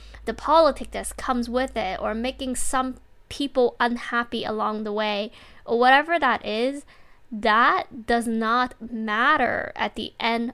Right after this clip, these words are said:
of the day when you're at the end of your tunnel. And we have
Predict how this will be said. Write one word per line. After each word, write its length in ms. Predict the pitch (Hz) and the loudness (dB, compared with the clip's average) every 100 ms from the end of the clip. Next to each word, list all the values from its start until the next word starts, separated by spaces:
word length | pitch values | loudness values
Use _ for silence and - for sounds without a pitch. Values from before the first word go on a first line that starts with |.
| - | -6
of 200 | 214 214 | -6 -4
the 80 | 208 | -4
day 440 | 220 226 214 - | -2 0 -2 -6
when 260 | 196 202 208 | -8 -8 -6
you're 180 | 214 - | -6 -4
at 240 | 208 214 | -4 -4
the 140 | 220 - | -8 -6
end 280 | 214 220 - | -4 -4 -6
of 260 | 214 208 220 | -6 -6 -6
your 220 | 208 214 | -8 -8
tunnel. 580 | - 294 294 - - 254 - - - - | -8 -6 -6 -6 -8 -16 -20 -20 -10 -2
And 380 | 233 240 220 | 0 0 -2
we 420 | 240 269 294 302 294 - - - _ | -4 -2 -2 -4 -6 -16 -20 -20 _
have 420 | - 240 233 226 | -4 -2 -2 -4